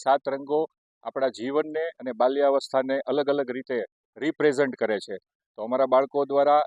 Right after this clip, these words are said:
એ અલગ અલગ રિપ્રેઝન્ટ કરવામાં આવ્યું અને બાળકોના અલગ અલગ ધોરણવાઇઝ સ્લોટ પાડી સવારથી શરૂ કરી અને સાંજ સુધી ત્રણ સ્લોટમાં આખું એન્યુઅલ ફંક્શન બાળકોએ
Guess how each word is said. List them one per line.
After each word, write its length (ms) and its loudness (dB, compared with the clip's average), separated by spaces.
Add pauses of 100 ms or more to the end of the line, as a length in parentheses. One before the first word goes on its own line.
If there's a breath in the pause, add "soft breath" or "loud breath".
એ 80 -8
અલગ 280 0
અલગ 180 2 (140)
રિપ્રેઝન્ટ 500 -2
કરવામાં 440 2
આવ્યું 220 -2 (380)
અને 180 -6
બાળકોના 680 2
અલગ 300 2
અલગ 160 4 (600)
ધોરણવાઇઝ 480 2
સ્લોટ 340 2 (100)
પાડી 300 0 (260)
સવારથી 560 0
શરૂ 180 2
કરી 240 0
અને 140 -2
સાંજ 340 -2
સુધી 220 -4
ત્રણ 260 -2
સ્લોટમાં 540 -2 (360)
આખું 280 -2
એન્યુઅલ 240 -2
ફંક્શન 460 -2 (160)
બાળકોએ 540 0